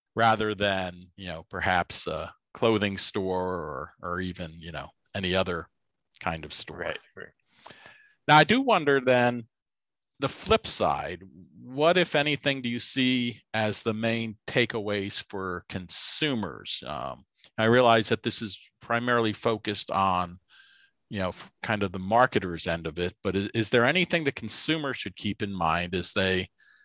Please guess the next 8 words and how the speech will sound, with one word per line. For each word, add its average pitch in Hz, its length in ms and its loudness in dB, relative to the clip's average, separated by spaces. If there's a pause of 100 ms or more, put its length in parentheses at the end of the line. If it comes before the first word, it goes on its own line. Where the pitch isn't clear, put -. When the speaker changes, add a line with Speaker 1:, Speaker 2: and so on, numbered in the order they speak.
(220)
Speaker 1:
get 127 240 6
these 113 260 2
emails 98 800 -2
and 101 100 -4
see 104 220 0
these, 95 720 -6
um, 92 320 -6
advertisements? - 1040 -4